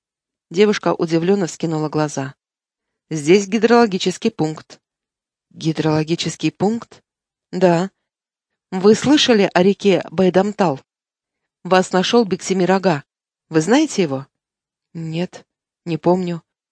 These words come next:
Он наш гидротехник. Здесь живут люди?" "Да, но нас мало. Семья Бексимира и я. И вы здесь работаете?" "Да, гидрологом". "Спасибо за вашу доброту, сестрица, но..."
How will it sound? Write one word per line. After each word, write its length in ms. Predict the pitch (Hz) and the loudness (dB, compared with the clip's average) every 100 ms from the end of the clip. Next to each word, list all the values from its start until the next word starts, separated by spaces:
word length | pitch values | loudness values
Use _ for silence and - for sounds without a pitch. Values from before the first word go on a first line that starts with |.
| _ _ _ _ | _ _ _ _
Он 240 | 196 202 | 0 2
наш 200 | 180 170 151 | 4 2 0
гидротехник. 840 | 175 196 214 160 - 139 - - _ _ _ _ _ 170 | 2 2 2 -2 -4 -14 -16 -20 _ _ _ _ _ -12
Здесь 360 | 160 175 208 | 0 4 4
живут 320 | 185 190 202 | 4 0 0
люди?" 380 | 220 262 180 151 _ _ _ _ | 0 0 -2 -6 _ _ _ _
"Да, 380 | 160 151 165 175 _ _ _ | 0 2 0 -6 _ _ _
но 120 | 202 220 | -2 2
нас 240 | 247 - | 2 0
мало. 400 | 185 160 160 156 _ _ _ _ _ | 0 0 0 -6 _ _ _ _ _
Семья 340 | - 220 226 214 | -4 0 4 4
Бексимира 500 | 214 - 233 269 175 | 2 -2 -2 0 0
и 80 | 147 | 0
я. 280 | 151 156 - _ _ _ _ _ | -4 -6 -10 _ _ _ _ _
И 80 | 185 | 2
вы 100 | 196 | 4
здесь 220 | 190 208 | 4 4
работаете?" 720 | 233 233 208 147 139 - 151 - _ _ _ - | 2 4 2 2 -4 -8 -14 -16 _ _ _ -6
"Да, 300 | 143 143 180 | 0 0 2
гидрологом". 680 | 196 147 151 170 165 160 - _ _ _ _ _ _ _ | -2 0 -2 -2 -4 -8 -14 _ _ _ _ _ _ _
"Спасибо 600 | - 180 175 208 185 170 | -8 -6 -4 -4 -2 0
за 140 | 165 | 2
вашу 260 | 170 170 165 | 0 -2 -2
доброту, 420 | 160 170 - 196 | 0 0 0 -4
сестрица, 640 | 175 170 180 180 - 160 | -4 -4 0 0 0 -4
но..." 320 | 170 190 196 | 0 0 0